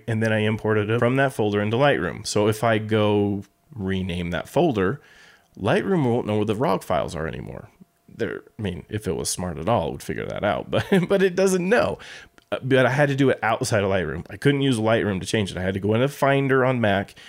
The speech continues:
If you're on Windows, you'd have to go through Windows Explorer and go change the folder name. So I did that. I just put temp. I added temp to the last of the folder name.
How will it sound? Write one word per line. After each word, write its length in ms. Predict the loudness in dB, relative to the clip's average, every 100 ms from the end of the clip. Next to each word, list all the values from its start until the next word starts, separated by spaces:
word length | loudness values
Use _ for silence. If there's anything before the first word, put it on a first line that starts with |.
| -20 _
If 80 | 0
you're 100 | 2
on 120 | 2
Windows, 300 | 2 2 2
you'd 100 | 0
have 120 | 0
to 80 | 0
go 100 | -4
through 160 | -2
Windows 340 | -2 0 0 -2
Explorer 680 | -6 -6 -2 -2 -2 -8 -12
and 140 | -12 -8
go 280 | -6 -6 -8 -8
change 280 | -6 -6
the 120 | -6 -4
folder 280 | -2 -2
name. 220 | -4 -8 -12 _ -20 -20 -20 _ _
So 120 | 0 4
I 60 |
did 140 | 4 4
that. 160 | 4
I 60 | 2
just 200 | -2 -4
put 200 | -6 -6
temp. 320 | -8 -8 -10 -20 -14
I 100 | -6
added 300 | -4 -4 -6
temp 240 | -6 -6
to 80 | -8
the 100 | -8
last 300 | -6 -6 -8
of 40 | -10
the 60 |
folder 280 | -4 -2 -2
name. 260 | -4 -4